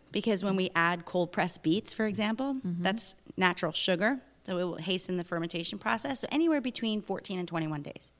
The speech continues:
Speaker 2: Oh my goodness.
Speaker 1: It's a long time.
Speaker 2: Yeah.
Speaker 1: So it's
Speaker 2: It
Speaker 1: not like
Speaker 2: is.
Speaker 1: baking cookies.
Speaker 2: Like
Speaker 1: Yeah.
Speaker 2: you said, it's not like
Speaker 1: <laughs>
Speaker 2: baking cookies. How many, um, so you've t-, talked about the ingredients that go into it. So in, uh, for instance,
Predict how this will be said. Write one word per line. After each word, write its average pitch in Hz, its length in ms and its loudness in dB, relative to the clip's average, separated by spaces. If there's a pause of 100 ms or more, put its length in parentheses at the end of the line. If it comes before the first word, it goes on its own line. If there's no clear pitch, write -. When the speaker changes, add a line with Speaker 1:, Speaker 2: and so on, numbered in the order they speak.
(220)
Speaker 2:
Oh 233 120 4
my 208 160 2
goodness. 180 460 -8
Speaker 1:
It's 285 100 -2
a - 20 4
long 269 200 4
time. 233 220 -2
Speaker 2:
Yeah. 196 360 -2
Speaker 1:
So 240 100 2
it's 208 120 6
Speaker 2:
It - 20 8
Speaker 1:
not 220 160 12
like 214 100 8
Speaker 2:
is. 208 60 0
Speaker 1:
baking 190 200 2
cookies. 220 220 2
Speaker 2:
Like 240 140 8
Speaker 1:
Yeah. - 100 6
Speaker 2:
you 262 160 8
said, 269 300 12
it's 320 160 12
not 240 180 12
like 226 120 8
Speaker 1:
<laughs> 233 60 12
Speaker 2:
baking 220 180 8
cookies. 220 380 6 (400)
How 262 160 4
many, 277 340 4
um, 208 280 6
so 233 160 2
you've 226 260 2
t-, 233 120 0
talked 226 380 2
about 202 260 0
the 202 100 2
ingredients 190 540 0
that - 200 -2
go 185 220 4
into 185 420 2
it. - 160 -4
So 175 300 0
in, 190 360 2
uh, 175 360 -4
for 214 160 2
instance, 202 460 0